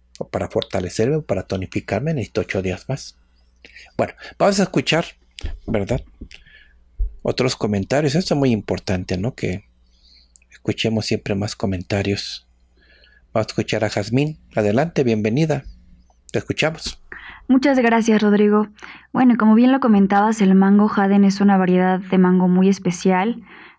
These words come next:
Speaker 2: Ya hoy en día conocida en todo el mundo y realmente es diferente a la, a los mangos que podemos conocer por el tipo de cultivo que lleva el mango, mango Haden. De hecho, es una planta que tiene historia. En mil novecientos dos es cuando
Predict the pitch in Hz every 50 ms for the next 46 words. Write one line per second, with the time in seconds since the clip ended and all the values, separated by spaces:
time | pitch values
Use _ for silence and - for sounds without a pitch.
0 | _ _ 202 208 226 226 220 220 220 208 208 202 202 202 196 190 196 - 180 180
1 | 175 175 - 196 190 185 185 175 185 185 185 185 180 180 180 180 180 180 180 180
2 | 196 214 233 - - - 185 175 175 175 175 180 180 180 202 202 214 220 220 214
3 | 202 202 214 214 214 214 202 - 233 233 - - 220 262 294 285 - 208 196 196
4 | 190 190 180 202 208 196 190 185 180 180 180 - - _ _ _ _ - 185 185
5 | 180 190 196 190 190 196 196 202 - 180 170 - - 180 185 190 196 196 - -
6 | 180 175 175 175 - 185 190 185 - 185 180 180 185 202 190 - 208 190 - -
7 | 196 180 175 175 175 190 202 196 175 175 175 170 170 175 170 175 170 170 175 175
8 | 170 165 170 165 170 170 - - _ _ _ _ _ _ _ - - 202 196 190
9 | 175 175 180 180 202 190 190 180 180 196 185 - - - - - - - - _
10 | - 196 202 202 202 208 - 240 226 214 202 185 180 175 - - - - - 220
11 | - 226 202 185 190 185 190 208 196 196 160 - 175 180 170 175 - - - 185
12 | 190 185 180 175 - 196 - - - - - - - _ _ _ - 196 208 214
13 | 214 226 247 220 190 180 180 - 190 196 202 190 202 202 196 196 196 196 214 226
14 | - 190 175 - - 190 190 190 185 190 180 180 170 180